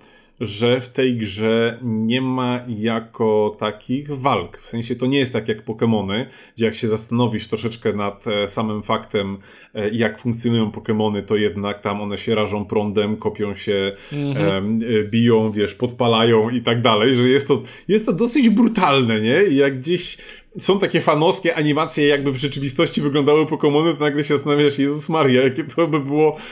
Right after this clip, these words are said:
Speaker 1: okrutne i przerażające".
Speaker 2: A jeszcze nie ma innych zwierząt, a oni jedzą mięso, nie? To, to już w ogóle.
Speaker 1: Tak, tak, to tutaj, e, tutaj chyba mięsa w ogóle nie ma w tej grze jako, jako takiego. Ale walka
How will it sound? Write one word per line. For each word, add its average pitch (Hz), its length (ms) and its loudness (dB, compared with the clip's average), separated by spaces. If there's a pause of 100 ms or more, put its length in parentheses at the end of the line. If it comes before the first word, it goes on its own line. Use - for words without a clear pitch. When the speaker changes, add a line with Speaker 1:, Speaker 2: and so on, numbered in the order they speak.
(140)
Speaker 1:
okrutne 165 560 2
i 170 40 0
przerażające". 147 840 2 (140)
Speaker 2:
A 120 60 2
jeszcze 131 220 0
nie 139 100 2
ma 143 100 4
innych 135 240 0
zwierząt, 127 480 0
a 113 60 0
oni 113 160 -4
jedzą 117 220 -4
mięso, 110 480 -6
nie? 113 200 -12
To, - 100 -16
to 113 140 -8
już 110 120 -2
w 107 80 -6
ogóle. 104 340 -12 (460)
Speaker 1:
Tak, - 260 -12 (440)
tak, - 220 -12
to - 120 -10
tutaj, 110 580 -6 (540)
e, 95 40 -10
tutaj 98 720 -10 (220)
chyba 101 220 -14
mięsa 101 460 -10
w 98 100 -18
ogóle 95 280 -12 (100)
nie 107 60 -12
ma 95 120 -14
w 92 80 -20
tej 90 180 -12
grze 90 200 -8
jako, 92 340 -12 (460)
jako 92 440 -6
takiego. - 460 -14
Ale 135 500 0 (580)
walka 123 720 -2